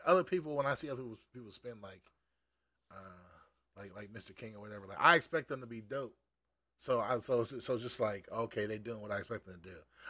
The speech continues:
I, I'll probably say, uh, Giovanni, like, probably had a, a, a time where he was D J and I was like, "He's going crazy." Uh, I think he played, um,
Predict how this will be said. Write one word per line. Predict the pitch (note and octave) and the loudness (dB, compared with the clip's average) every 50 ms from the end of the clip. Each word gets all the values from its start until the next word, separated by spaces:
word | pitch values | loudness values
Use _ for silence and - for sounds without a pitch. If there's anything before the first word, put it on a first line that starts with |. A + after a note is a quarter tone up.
| - - | 8 10
I, | F#3 F3+ - - - _ _ - - | 10 10 10 4 -4 _ _ -2 10
I'll | - F#3+ A3+ | 10 12 12
probably | A#3 A#3 A3 G3 F#3 | 12 12 12 12 12
say, | - - F#3 E3+ E3 D#3 C#3 | 12 12 12 12 12 10 8
uh, | C3+ C3+ C3 A#2+ A#2 A2+ A2 G#2 G2+ - _ _ _ _ _ _ | 8 8 8 6 4 2 0 -4 -6 -10 _ _ _ _ _ _
Giovanni, | A2+ C#3+ E3 D3 C#3+ E3 D#3+ D#3+ D#3 D3 C#3+ | 2 4 4 8 10 10 10 10 10 8 4
like, | C3+ B2+ B2 A2+ - | 4 2 2 4 4
probably | D3+ C#3 C3 C3 A#2+ | 4 4 4 4 4
had | B2 C3 B2+ B2 | 6 6 6 6
a, | A#2 - A#2 | 2 0 -2
a, | A#2 A2+ G#2+ - A2 | -4 -4 -6 -8 -8
a | |
time | - - C3 C3 B2+ B2+ A#2+ | -2 2 4 4 4 4 2
where | A#2 B2 | 0 0
he | C#3+ D3+ | 2 2
was | B2+ A2 | 2 2
D | B2 B2 | 0 -4
J | A#2 A#2 A2+ | -4 -4 -4
and | A2 A#2 | -2 -2
I | A#2 | -2
was | B2 A2+ F#2+ | -2 -2 -4
like, | F#2 F2+ E2 E2 - - _ _ _ _ _ _ _ _ _ _ _ | -6 -6 -6 -6 -8 -14 _ _ _ _ _ _ _ _ _ _ _
"He's | - B2 A#2 - | -8 -8 -8 -8
going | - F#2 E2+ E2+ _ | -10 -14 -16 -14 _
crazy." | - G#2+ G#2+ G#2 G2+ F#2 G#2+ G2+ G2 - | -10 -8 -8 -8 -8 -8 -10 -10 -8 2
Uh, | C3 C3+ C3 B2 A#2+ A2 - - - - - - | 4 6 8 8 6 4 4 2 0 0 4 6
I | - D#3 | 6 8
think | - C4 A#3 | 8 6 2
he | - G#3+ | 0 -4
played, | F3 - F#3+ F#3+ F3+ F3 F3 | -2 8 10 10 12 12 12
um, | E3+ F3 E3+ E3 D#3+ D#3 D3 C#3 B2 | 12 12 12 10 8 6 2 -2 -10